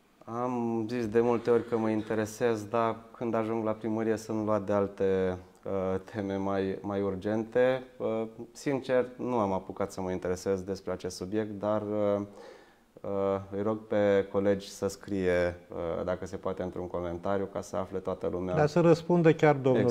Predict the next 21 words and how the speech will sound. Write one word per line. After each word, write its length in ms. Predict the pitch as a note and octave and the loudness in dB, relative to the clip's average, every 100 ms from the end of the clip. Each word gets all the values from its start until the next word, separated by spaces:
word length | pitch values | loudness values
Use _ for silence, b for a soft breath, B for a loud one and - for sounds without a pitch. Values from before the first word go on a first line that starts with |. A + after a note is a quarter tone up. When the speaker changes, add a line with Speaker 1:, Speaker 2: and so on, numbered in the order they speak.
| A#2+ | 4
Speaker 1:
Exact. 100 | G#2 | 6
Speaker 2:
pe 180 | A#2+ A2 | 4 4
chat. 340 | - G2+ - | 2 0 -2
Speaker 1:
Da, 140 | G#2 - - - | -6 -8 -8 -8
da. 60 | |
Speaker 2:
Acolo, 480 | A#2+ A2 D#3 E3 D#3 B B - | -4 2 8 8 8 B B 4
zilele 280 | D3 D3 | 8 12
orașului 420 | C#3+ C3+ C3+ C#3 - | 12 12 8 6 2
se 80 | |
vor 160 | A#2 B2 | 4 4
ține 220 | C3 C3 | 2 0
pe 100 | A2+ | 0
platforma 520 | A2+ A#2 A2 B2+ A#2+ A2+ | 2 2 4 4 4 6
la 140 | A2+ | 4
Curtea 340 | A2+ A#2 A#2 | 2 0 2
Domnească? 640 | G#2+ A#2 C3+ C#3 - B2 G#2+ - | 4 2 4 2 0 -2 -4 -4
Speaker 1:
Pe 80 | B2 | -2
platforma 540 | B2 A#2+ G#2+ - G#2 G2 | 0 0 -6 -4 -4 -4
Curții 320 | F#2+ F#2 F2+ | -6 -8 -6
Domnești, 420 | F2 E2 D#2 - | -6 -6 -10 -10
da. 160 | E2 | -10